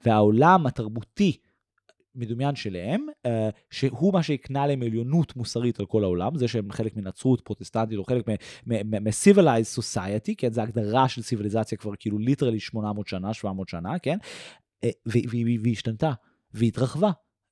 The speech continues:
ובאמת כולם בתוך זה, ואני חושב שזה תהליך נורא,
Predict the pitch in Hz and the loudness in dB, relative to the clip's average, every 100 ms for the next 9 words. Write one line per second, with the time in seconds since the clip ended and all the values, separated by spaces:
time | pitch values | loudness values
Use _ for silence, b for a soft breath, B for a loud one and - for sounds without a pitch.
0 | 113 120 135 175 - 190 196 180 - 185 | -4 -2 2 2 4 4 4 2 2 2
1 | 151 113 104 113 160 190 160 127 117 190 | 2 -4 -2 -2 0 0 0 0 2 2
2 | - - - 120 117 | 2 -6 -4 2 6